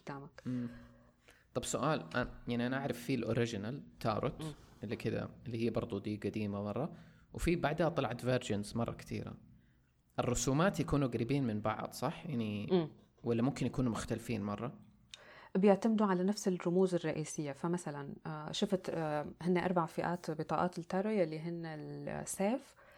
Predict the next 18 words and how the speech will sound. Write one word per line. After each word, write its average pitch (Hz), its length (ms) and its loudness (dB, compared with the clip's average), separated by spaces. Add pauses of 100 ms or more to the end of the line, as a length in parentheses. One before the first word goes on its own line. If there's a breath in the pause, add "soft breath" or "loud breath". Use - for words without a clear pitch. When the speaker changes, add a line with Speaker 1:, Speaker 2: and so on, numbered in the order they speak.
(320 loud breath)
Speaker 1:
العصا، 180 560 -2 (640 soft breath)
ال-، 151 460 -6
آم، 151 680 -10 (200)
الكأس، - 720 -2 (420)
Speaker 2:
مم. 196 60 -2 (540)
Speaker 1:
والكوين، 165 560 -2
هي 165 200 0
البنتكل 147 920 -2
يلي 151 300 -6
هي 160 360 -4 (160)
مثل 165 320 0
دائرة 190 320 0
وفيها، 156 840 -4 (100)
آه، 156 220 -6
نجمة 160 300 -4
خماسية. - 540 -8 (720 soft breath)
Speaker 2:
أوكي. 127 320 -8 (420)
Speaker 1:
آم، 170 380 -2